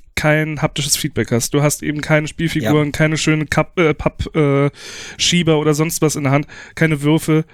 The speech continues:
Speaker 1: und musst das halt alles über Mausklicks machen. Das ist natürlich der große Nachteil. Ich glaub, wahrscheinlich sogar der größte Nachteil von den Videospielumsetzungen. Es
Speaker 2: Ja.
Speaker 1: gibt dir nicht dieselbe, dasselbe,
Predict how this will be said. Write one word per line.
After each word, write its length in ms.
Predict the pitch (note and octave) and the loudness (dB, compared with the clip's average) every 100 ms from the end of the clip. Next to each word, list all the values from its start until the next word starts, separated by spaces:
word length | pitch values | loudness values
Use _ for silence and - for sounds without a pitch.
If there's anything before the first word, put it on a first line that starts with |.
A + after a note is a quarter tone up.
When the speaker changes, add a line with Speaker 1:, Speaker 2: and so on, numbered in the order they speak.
| _ - - _ - | _ -20 -20 _ -2
Speaker 1:
und 420 | D3+ C#3+ C3+ - | 0 0 -2 -4
musst 220 | D3+ D3 D3+ | -2 -2 0
das 80 | |
halt 160 | D#3 C#3+ | 0 2
alles 220 | D3+ D3+ | 0 0
über 140 | D#3+ C#3+ | 0 0
Mausklicks 440 | C#3+ D3+ C3+ - | 0 0 -2 0
machen. 140 | C3 | 0
Das 80 | C#3 | 0
ist 60 | D#3 | 0
natürlich 260 | D#3 E3 D#3+ | 0 0 0
der 100 | D3+ | 0
große 300 | D#3 D3+ C#3+ | 0 2 2
Nachteil. 360 | D#3 D#3+ - | 0 0 -4
Ich 100 | C#3+ | -2
glaub, 160 | E3 E3+ - | 0 -2 -2
wahrscheinlich 480 | D#3+ - D#3+ F3 D3+ | -2 2 0 0 0
sogar 240 | D#3 D#3 | 0 0
der 300 | C3+ D3 D3+ | 2 0 0
größte 440 | - C#3+ D3+ - | -2 -2 -2 -2
Nachteil 460 | C3+ C3 C3 B2+ B2 | 0 0 2 2 0
von 500 | - B2+ B2+ A#2+ - | 0 0 0 -2 -2
den 180 | B2+ B2+ | 0 2
Videospielumsetzungen. 760 | C#3+ C3 B2+ B2 A#2+ A#2+ C3 C3+ - - - - - _ _ - - | 0 0 0 0 0 0 0 -2 -10 -16 -16 -16 -20 _ _ -8 -2
Es 120 | C3 | 2
Speaker 2:
Ja. 120 | A#2+ | 2
Speaker 1:
gibt 340 | G2+ G3 G3 - | 2 0 -2 2
dir 120 | F3 | 0
nicht 320 | F3+ - - | 0 -6 -6
dieselbe, 420 | E3 C#3+ D#3 E3 | -4 0 0 0
dasselbe, 580 | D#3 - D#3+ E3 D#3 | -2 2 2 2 2